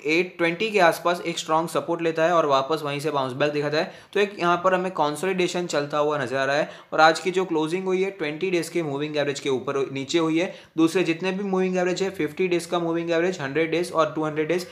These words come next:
अभी भी इंटैक्ट हमें दिखाई देते हैं। इंडिकेटर्स के बारे में बात करें तो मनी फ्लो इंडेक्स का नंबर थर्टी सेवन है जो कि बहुत ही वीक, वीक हो चुका है। आरएसआई के नंबर के बारे में बात करें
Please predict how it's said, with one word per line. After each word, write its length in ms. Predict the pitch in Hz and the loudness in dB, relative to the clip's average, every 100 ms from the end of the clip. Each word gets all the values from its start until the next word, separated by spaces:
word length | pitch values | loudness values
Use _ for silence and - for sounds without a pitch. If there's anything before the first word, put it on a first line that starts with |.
| - - | -18 -2
अभी 220 | 165 165 | 2 4
भी 120 | 180 | 2
इंटैक्ट 520 | 214 143 143 143 139 135 | 0 -2 0 0 0 -4
हमें 200 | 147 185 | -6 -6
दिखाई 220 | 117 131 | -6 -4
देते 220 | 120 117 | -4 -4
हैं। 160 | 123 123 - - | -6 -8 -18 -6
इंडिकेटर्स 480 | 175 190 208 202 185 | 0 2 4 2 0
के 100 | 196 | 4
बारे 180 | 185 180 | 4 4
में 140 | 175 | 2
बात 200 | 170 170 | 2 2
करें 180 | 175 180 | -2 -2
तो 80 | 185 | 0
मनी 240 | 135 139 | 0 -2
फ्लो 140 | 147 175 | -2 -2
इंडेक्स 240 | 170 170 | 0 -2
का 100 | 180 | -2
नंबर 200 | 170 170 | -2 -2
थर्टी 280 | 156 143 156 | 0 -2 -2
सेवन 320 | 156 151 156 | 0 0 0
है 60 | 160 | -2
जो 140 | 143 | -2
कि 100 | 151 | -2
बहुत 300 | 143 127 135 160 | -2 -2 0 -2
ही 40 | |
वीक, 260 | 156 151 156 | -2 -4 -6
वीक 220 | 143 151 | -4 -2
हो 80 | 156 | -2
चुका 280 | 160 156 165 | -2 0 0
है। 280 | 185 - - _ | 0 -8 -20 _
आरएसआई 380 | 156 170 202 202 | 6 6 2 -2
के 100 | 196 | -2
नंबर 240 | 185 185 | -2 -4
के 100 | 180 | -2
बारे 200 | 180 175 | 0 0
में 120 | 170 165 | 0 0
बात 200 | 165 160 | 0 0
करें 200 | 170 185 | -2 -2